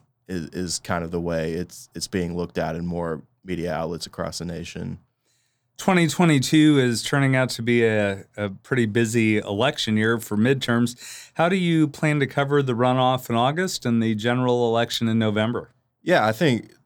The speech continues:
Speaker 1: there, there'll certainly be an eye for us on, on where the money's going. That's kind of been a focus of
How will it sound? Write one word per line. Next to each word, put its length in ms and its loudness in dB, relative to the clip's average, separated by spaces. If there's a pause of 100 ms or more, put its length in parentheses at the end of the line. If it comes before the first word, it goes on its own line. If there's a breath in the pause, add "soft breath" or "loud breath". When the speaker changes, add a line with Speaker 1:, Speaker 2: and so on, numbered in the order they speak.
Speaker 1:
there, 220 0
there'll 300 2
certainly 400 -2
be 220 0
an 100 0
eye 160 0
for 240 -2
us 240 0
on, 440 -2
on 200 -4
where 200 0
the 100 -4
money's 340 -2
going. 540 -4
That's 200 -10
kind 200 -8
of 120 -10
been 160 -6
a 60 -10
focus 400 -6
of 200 -12